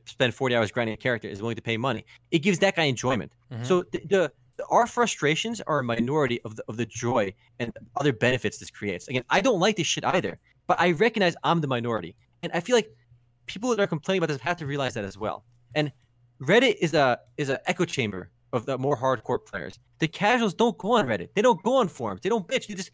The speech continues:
Speaker 1: quietly buy the game and spend their money. That's the reality. And no amount,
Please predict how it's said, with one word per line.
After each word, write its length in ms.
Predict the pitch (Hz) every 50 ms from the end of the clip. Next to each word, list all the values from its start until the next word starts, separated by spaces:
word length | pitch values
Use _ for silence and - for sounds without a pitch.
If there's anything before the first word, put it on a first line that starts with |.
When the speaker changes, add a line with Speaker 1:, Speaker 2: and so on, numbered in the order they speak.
| _ _ _
Speaker 1:
quietly 400 | - - - 160 175 175 220 208
buy 220 | 143 - 139 170
the 80 | 175 160
game 220 | 131 123 127 139
and 80 | 139 -
spend 200 | - - 123 123
their 80 | 135 147
money. 280 | 214 233 175 104 - _ _ _ _ _ _ -
That's 180 | 220 254 -
the 120 | - - 370
reality. 480 | 143 - 147 175 165 117 - - - _ _ _ _ _ _ _ _ _ _ -
And 140 | 156 151 - _ _ -
no 240 | 139 175 254 277
amount, 240 | 240 233 226 - -